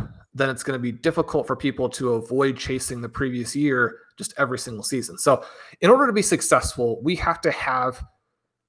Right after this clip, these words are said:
this combination of chasing the parts of the previous year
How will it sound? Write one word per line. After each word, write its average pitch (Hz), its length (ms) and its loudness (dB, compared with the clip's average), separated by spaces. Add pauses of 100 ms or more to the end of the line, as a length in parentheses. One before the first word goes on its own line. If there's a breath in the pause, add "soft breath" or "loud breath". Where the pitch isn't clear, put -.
(220)
this - 580 2
combination 135 920 -2 (800)
of 117 540 2 (1800)
chasing 202 500 2
the 185 80 2
parts 156 400 6
of 139 160 -2
the 135 80 0
previous 139 600 -2
year 113 600 -4